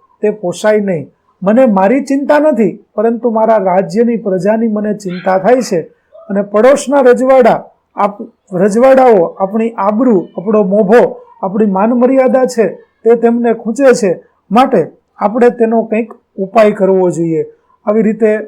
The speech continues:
રાજા વજયસંગજી છે તે પોતાની ચિંતા રાજદરબારીઓ સામે રજૂ કરે છે. ઘડીભર તો સભામાં ચૂપકીદી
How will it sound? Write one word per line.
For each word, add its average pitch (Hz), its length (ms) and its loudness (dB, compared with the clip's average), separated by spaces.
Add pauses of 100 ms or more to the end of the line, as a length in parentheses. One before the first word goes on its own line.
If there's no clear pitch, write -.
(120)
રાજા 185 360 0
વજયસંગજી 226 760 0
છે 226 200 0 (420)
તે 202 60 -4
પોતાની 214 460 -2
ચિંતા 214 540 -4 (240)
રાજદરબારીઓ 196 920 0
સામે 196 440 -4 (280)
રજૂ 170 340 0
કરે 175 300 0
છે. - 200 -12 (2750)
ઘડીભર 220 580 4
તો 254 220 2
સભામાં 262 680 0
ચૂપકીદી 277 560 0